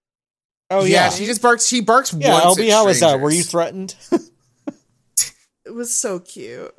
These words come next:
Speaker 1: Okay,
Speaker 2: She
Speaker 1: it's a
Speaker 2: barks.
Speaker 1: cute bark.
Speaker 2: She usually barks one time at strangers, and then she's like, "All right, fine."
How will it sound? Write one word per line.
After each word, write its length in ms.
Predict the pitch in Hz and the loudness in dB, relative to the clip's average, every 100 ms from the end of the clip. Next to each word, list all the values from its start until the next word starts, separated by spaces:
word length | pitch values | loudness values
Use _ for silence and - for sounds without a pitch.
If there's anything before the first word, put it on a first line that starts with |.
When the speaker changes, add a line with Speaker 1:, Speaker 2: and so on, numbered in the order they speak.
| - | -6
Speaker 1:
Okay, 320 | 135 123 - | -2 -2 -2
Speaker 2:
She 100 | - | -2
Speaker 1:
it's 100 | 117 | 2
a 40 | - | 2
Speaker 2:
barks. 180 | 240 - - | 2 0 -2
Speaker 1:
cute 80 | - | -4
bark. 180 | - | -10
Speaker 2:
She 200 | - - | -8 -8
usually 360 | 208 220 247 277 | -8 -8 -8 -6
barks 260 | 254 233 190 | -4 -6 -6
one 300 | 156 160 165 | -6 -6 -4
time 280 | 156 151 | -2 -2
at 100 | 131 | -2
strangers, 680 | - - 127 139 160 175 160 - _ | -2 -2 -4 -6 -4 -4 -6 -8 _
and 160 | 123 127 | -4 -2
then 140 | 131 | -2
she's 300 | 127 143 120 123 | -2 -2 -2 -4
like, 220 | 110 - | -6 -8
"All 60 | 101 | -10
right, 180 | 82 - | -10 -12
fine." 300 | 82 67 | -14 -14